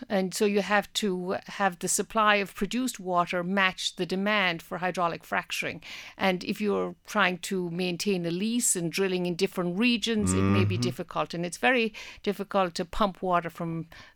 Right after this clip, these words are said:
Speaker 1: over large distances.
Speaker 2: Uh, Doctor Scanlon, what are you hoping that your, uh, research will, uh, will accomplish in the long term?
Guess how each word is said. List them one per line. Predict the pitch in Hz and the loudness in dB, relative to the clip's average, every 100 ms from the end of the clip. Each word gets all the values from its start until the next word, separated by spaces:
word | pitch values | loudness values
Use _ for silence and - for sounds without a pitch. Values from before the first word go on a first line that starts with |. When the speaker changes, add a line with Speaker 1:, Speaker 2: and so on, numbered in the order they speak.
| - | -6
Speaker 1:
over | - 180 180 | -2 0 2
large | 175 160 151 | 4 2 2
distances. | - 165 - 156 - - - - - | -6 -8 -8 -10 -10 -12 -10 -8 4
Speaker 2:
Uh, | 127 123 117 | 10 10 10
Doctor | 117 139 123 | 8 6 6
Scanlon, | - 151 139 113 | 6 6 6 4
what | 104 135 | 4 6
are | |
you | 143 127 120 58 - 110 | 8 8 6 4 -2 4
hoping | 151 151 95 85 85 - | 6 6 2 0 -2 -2
that | 92 92 - | 0 2 4
your, | 101 92 90 | 6 6 4
uh, | 87 87 | 2 2
research | 90 101 101 95 - | 4 4 4 2 4
will, | 110 104 104 | 6 6 6
uh, | 104 104 | 6 4
will | 110 107 | 4 4
accomplish | 104 120 120 101 - | 4 2 2 0 0
in | 101 | 0
the | 98 | 2
long | 117 143 | 0 -2
term? | 82 | -8